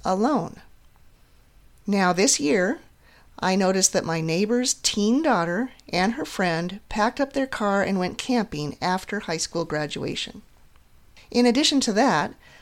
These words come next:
I follow some single women's travel and camping groups on Facebook. They all are at varying degrees of comfort or discomfort with solo adventures, and this gets discussed in the groups,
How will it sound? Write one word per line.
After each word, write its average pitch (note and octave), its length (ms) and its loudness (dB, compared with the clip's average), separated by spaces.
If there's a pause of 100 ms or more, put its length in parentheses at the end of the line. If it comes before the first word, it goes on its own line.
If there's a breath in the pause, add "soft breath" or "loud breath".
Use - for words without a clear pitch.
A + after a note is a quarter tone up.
(160 soft breath)
I B3+ 200 2
follow F3+ 460 2
some E3+ 280 0
single C#4+ 540 2
women's F#3 460 0
travel A3 640 2
and F3+ 180 -4
camping C#4 460 -4
groups D3 380 -6
on E3 160 -6
Facebook. - 640 -8 (1400 soft breath)
They A3+ 280 6
all A3+ 400 4
are F#3+ 220 0
at F3+ 220 0
varying F#3+ 540 2
degrees G#3 380 -2
of G#3 140 -4
comfort A#3 440 -4
or G3 140 -4
discomfort F#3 720 -4
with F#3+ 220 -4
solo A3 500 2
adventures, E3 800 -6 (560 soft breath)
and A3+ 180 4
this A#3+ 140 6
gets - 280 0
discussed - 760 0
in G3 180 0
the G3+ 80 -2
groups, G3+ 540 -4